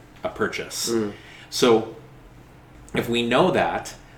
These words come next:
Speaker 1: then we know that the first time someone interacts with this product or service, especially a new brand or a new product or whatever it is, that they're not just going to see it and buy it.
Speaker 2: Mm.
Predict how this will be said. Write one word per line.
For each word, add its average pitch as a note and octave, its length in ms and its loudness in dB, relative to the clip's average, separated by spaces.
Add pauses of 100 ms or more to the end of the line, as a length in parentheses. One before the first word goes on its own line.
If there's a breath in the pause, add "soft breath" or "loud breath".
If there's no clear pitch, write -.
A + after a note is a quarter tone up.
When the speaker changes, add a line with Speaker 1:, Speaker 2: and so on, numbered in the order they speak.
(120)
Speaker 1:
then B2+ 80 2
we A#2+ 100 0
know C#3 300 2
that A#2+ 160 0
the B2+ 60 -4
first G3 340 2
time D3 240 0
someone B2+ 300 -2
interacts A2 500 0
with G2+ 100 0
this G#2 140 0
product A2 360 0
or G2+ 60 -2
service, G#2+ 380 -2
especially G#2 440 -2
a F#2+ 60 -4
new F#2+ 200 -4
brand F#2 400 -4
or G2 80 -4
a - 20 -8
new F#2 140 -6
product F#2+ 560 -2
or E2+ 260 -2
whatever G2+ 400 0
it F#2+ 100 0
is, G#2+ 460 -2 (300 loud breath)
that - 200 -2 (460 loud breath)
they're F#3 220 8
not G3+ 200 0
just D#3+ 220 -2
going C3+ 220 0
to A2+ 80 0
see C3+ 260 0
it - 160 -4
and F#2+ 180 -8
buy A2+ 220 2
it. - 240 -12
Speaker 2:
Mm. G#2 280 -6